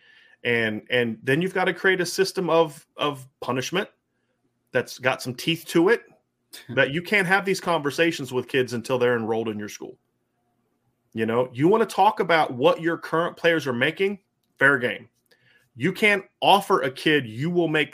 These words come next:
Speaker 1: this,"
Speaker 2: Mm-hmm.
Speaker 1: until the kid gets on school, at school, because
Speaker 2: Okay.
Speaker 1: then you're not offering that kid that kind of money. "Hey, bruh,
Speaker 2: Mm-hmm.
Speaker 1: you know, y-, y-, you're third string safety right now, but I was a five-star.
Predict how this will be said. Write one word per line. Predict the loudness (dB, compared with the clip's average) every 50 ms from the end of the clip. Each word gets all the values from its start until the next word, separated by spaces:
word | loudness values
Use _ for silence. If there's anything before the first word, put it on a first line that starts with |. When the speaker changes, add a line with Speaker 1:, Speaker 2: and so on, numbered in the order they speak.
| -14 -18
Speaker 1:
this," | -10 0 4 4 4 4 2 -4 -10 -10 -12 -12 -16 _ _ _ _ _ _ _ _ _ _ _ _ _ _ _ -14 -14
Speaker 2:
Mm-hmm. | -14 -12 -12 -16 -18 -18 _ _ _ _ _ _ _ _ -8 -6
Speaker 1:
until | -4 -4 -4 -2 0 0 0 0
the | -4 -4
kid | -6 -6 -4 -4
gets | -6 -6 -6
on | -10
school, | -10 -10 -10 -10 -10 -10 -12 _ _ _ _ _ _ _ -6
at | -6 -6 -6 -8
school, | -12 -10 -10 -10
because | -8 -4 -4 -4 -4
Speaker 2:
Okay. | 0 2
Speaker 1:
then | 2 4 4 4 4 2 2 0 -4 -8 -12 _ _ _ _ _ _ _ _ _
you're | -2 0 0
not | 0 2
offering | 2 0 0 0 -6
that | -10 -8
kid | -10 -12 -10
that | -10 -12 -12
kind | -12 -16
of | -14 -16
money. | -18 -20 -20 -20 _ _ _ _ _ _ -6
"Hey, | -6 -6 -2
bruh, | 0 0 0 0 -2
Speaker 2:
Mm-hmm. | -8 -14 -14 -16 -20 _ _ -10
Speaker 1:
you | -8 -6
know, | -4 -6 -6 -8 -10 _ _ _ _ _ -20
y-, | -18 -16 -16 -12 -12 -12 -14 -14
y-, | -14 -16 -16 -14 -12
you're | -10 -10 -8
third | -6 -2 -2 -2 -2 -2
string | -6 -8 -8 -6
safety | -6 -8 -8 -8 -8 -8
right | -6 -6 -6 -6
now, | -8 -14 -14 -16 _ _ _ _ _ _ _ _ -6
but | -4
I | -4
was | -4 -4
a | -4
five-star. | -2 0 0 0 -2 -4 -10 -10 -10